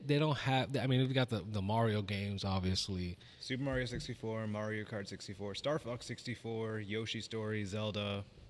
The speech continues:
Speaker 2: Winback, Mario Tennis, Doctor Mario sixty-four, and then there's a Japanese game.
Speaker 1: Yeah, Winback is, is a hidden gem in that list, man. Not a
Speaker 2: I,
Speaker 1: lot of people know about Winback.
Speaker 2: I've
Speaker 1: It's really
Speaker 2: never
Speaker 1: good.
Speaker 2: heard of Winback.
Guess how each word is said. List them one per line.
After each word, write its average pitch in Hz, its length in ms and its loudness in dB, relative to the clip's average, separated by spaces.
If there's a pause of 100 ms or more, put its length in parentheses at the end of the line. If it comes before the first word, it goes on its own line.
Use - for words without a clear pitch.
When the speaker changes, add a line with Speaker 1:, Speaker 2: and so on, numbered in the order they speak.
(680)
Speaker 2:
Winback, 143 560 2 (120)
Mario 120 340 4
Tennis, 120 500 2 (120)
Doctor 107 280 0
Mario 107 240 2
sixty-four, 107 640 0
and 104 120 2
then 107 160 2
there's 98 160 -2
a 90 40 -4
Japanese 85 420 -4
game. 67 200 -8 (260)
Speaker 1:
Yeah, - 160 -8 (200)
Winback 113 460 6
is, 90 300 -2 (340)
is 90 200 0
a 90 40 2
hidden 95 340 6
gem 87 280 2
in 80 100 -2
that 78 180 -2
list, 78 340 -6
man. 73 260 -6 (200)
Not 92 140 0
a 95 40 0
Speaker 2:
I, - 40 0
Speaker 1:
lot 92 60 2
of 90 60 -2
people 95 240 0
know 87 120 0
about 80 260 -2
Winback. 78 320 -2 (100)
Speaker 2:
I've 160 100 0
Speaker 1:
It's 110 80 2
really 104 140 4
Speaker 2:
never - 40 0
Speaker 1:
good. 156 140 0
Speaker 2:
heard - 0 -
of 147 80 -4
Winback. 92 320 -6